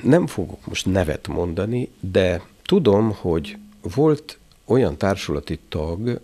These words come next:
akit én nem kedveltem. Ez főleg az elején volt. És azt a gyakorlatot próbáltam követni, hogy figyelj ide, Gyabronka, holnaptól tekintsd őt úgy, mint a saját fiadat. Vagy a saját lányodat.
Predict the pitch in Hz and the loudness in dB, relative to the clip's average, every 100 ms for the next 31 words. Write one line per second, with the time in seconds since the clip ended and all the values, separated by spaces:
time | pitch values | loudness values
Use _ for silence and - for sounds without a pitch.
0 | _ 92 - - - 92 113 78 76 65 | _ -6 -4 -4 -2 0 0 -2 -4 -6
1 | 67 - 71 73 - - - - - 117 | -6 -8 -8 -10 -10 -10 -6 -6 -2 -2
2 | 90 80 76 69 - - - - - - | -2 -4 -4 -6 -6 -8 -10 -14 -16 -20
3 | - _ - - - - - - - - | -20 _ -20 -20 -20 -20 -20 -20 -6 2
4 | 82 - - _ _ - _ - - - | 2 0 -8 _ _ -20 _ -2 0 0
5 | - - 107 104 82 78 80 73 98 92 | 0 2 2 4 2 2 -2 -2 0 0
6 | 78 - - - 92 78 - 80 78 67 | 0 -2 -4 0 2 2 0 -2 -2 -4
7 | 62 - 117 82 67 69 73 - 67 67 | -6 -4 0 0 -2 -4 -8 -6 -8 -8
8 | - - - - - - - 117 107 69 | -10 -10 -14 -20 -20 -20 -6 0 2 0
9 | - 71 78 101 - - _ - - - | -2 -2 0 -2 -10 -20 _ -20 -20 -20
10 | - - 110 - 80 73 67 69 82 80 | -20 2 2 2 -2 -2 -4 -2 -2 0
11 | 73 69 69 - 71 57 - - - - | -2 -4 -4 -2 -2 -2 -6 -8 -6 -6
12 | - - - _ _ _ _ _ _ _ | -10 -18 -20 _ _ _ _ _ _ _
13 | _ _ _ _ _ _ _ _ - - | _ _ _ _ _ _ _ _ -20 -12
14 | - - - - 73 71 - - - 73 | -10 -8 -6 -6 -6 -6 -6 -6 -6 -8
15 | 73 | -10